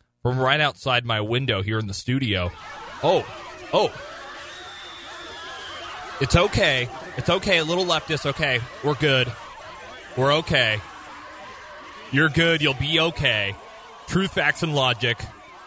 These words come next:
are back. Okay, okay. I'm trying to do the show. Come on.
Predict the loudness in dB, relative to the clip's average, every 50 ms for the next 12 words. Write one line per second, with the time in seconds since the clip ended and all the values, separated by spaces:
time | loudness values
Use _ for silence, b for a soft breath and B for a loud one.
0 | 0 0 0 2 2 2 4 4 2 0 -2 -10 -14 -16 -18 -20 -20 -20 -20 -20
1 | -20 -20 -20 -20 -20 -6 -2 -2 0 4 6 6 6 6 4 0 -2 0 0 0
2 | 0 0 -4 -8 -10 -8 0 2 2 2 4 2 2 0 0 0 0 -2 0 -2
3 | -2 -2 -2 -4 -4